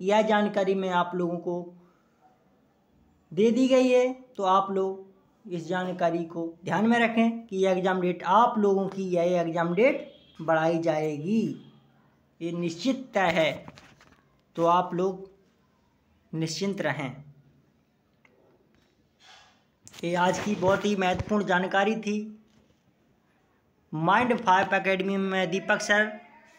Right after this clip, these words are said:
तो आप लोग इस चैनल को सब्सक्राइब भी कर लेना।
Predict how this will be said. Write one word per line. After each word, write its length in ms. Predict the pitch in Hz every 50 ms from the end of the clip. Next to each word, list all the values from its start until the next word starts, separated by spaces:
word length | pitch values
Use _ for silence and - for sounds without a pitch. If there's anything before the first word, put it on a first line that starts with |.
| - _ - -
तो 40 | 185
आप 320 | 180 185 175 180 190 190
लोग 1000 | 196 190 196 196 196 196 - - - - - - - - - _ _ _ _ -
इस 160 | 175 170 -
चैनल 260 | - 185 185 185 190 180
को 120 | 190 196 180
सब्सक्राइब 520 | - - 180 170 - - 190 190 190 180
भी 60 | 196 190
कर 220 | 196 196 190 190
लेना। 420 | 190 190 190 196 196 208 233 226